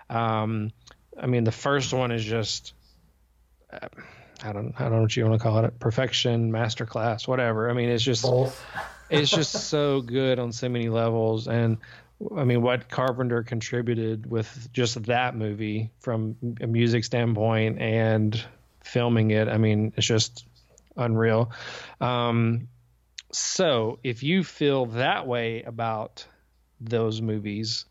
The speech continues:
Speaker 1: uh, I think you will love the new one. Um,
Speaker 2: Nice.
Speaker 1: is, um, I saw someone rate it as the best Halloween sequel of all of 'em.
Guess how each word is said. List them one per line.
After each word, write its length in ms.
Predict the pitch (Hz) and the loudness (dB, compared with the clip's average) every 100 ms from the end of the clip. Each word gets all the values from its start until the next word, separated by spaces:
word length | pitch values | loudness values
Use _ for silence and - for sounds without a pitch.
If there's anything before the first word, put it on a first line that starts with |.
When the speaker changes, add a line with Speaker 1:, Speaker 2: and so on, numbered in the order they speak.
| - - - _ _ _ - | -20 -20 -20 _ _ _ -4
Speaker 1:
uh, 320 | 120 110 110 113 | 0 0 0 0
I 120 | 113 | 0
think 260 | 127 123 | 0 2
you 100 | 123 113 | 2 2
will 120 | 110 | 2
love 300 | 113 107 98 | 2 0 -2
the 60 | 101 | -4
new 180 | 101 | -4
one. 280 | 104 127 147 - - - | -4 -6 -6 -10 -20 -8
Um, 380 | 117 107 104 104 | -4 -2 0 2
Speaker 2:
Nice. 260 | 143 123 110 | 2 2 2
Speaker 1:
is, 340 | 107 - - | 0 -2 -2
um, 600 | 120 113 113 113 117 117 - - | 0 2 2 4 4 2 -2 0
I 80 | 113 | 2
saw 220 | 131 120 | 2 2
someone 1400 | - - - - - 156 165 170 135 127 120 120 120 117 - - - - _ _ _ _ - | 0 -2 -2 -4 -2 0 2 4 4 2 0 0 -4 -6 -14 -20 -20 -20 _ _ _ _ -8
rate 380 | 113 120 120 120 | 0 2 2 4
it 240 | 117 117 | 4 2
as 360 | 117 117 113 104 | 2 2 2 0
the 140 | 117 | -4
best 480 | 107 117 113 - - | 0 0 0 -2 -6
Halloween 420 | - 117 117 113 | -4 0 2 2
sequel 640 | 110 117 110 113 110 110 117 | 0 -4 0 2 2 0 0
of 160 | 110 110 | -2 0
all 260 | 117 131 | 2 2
of 100 | 135 | 2
'em. 200 | 160 170 | 0 -2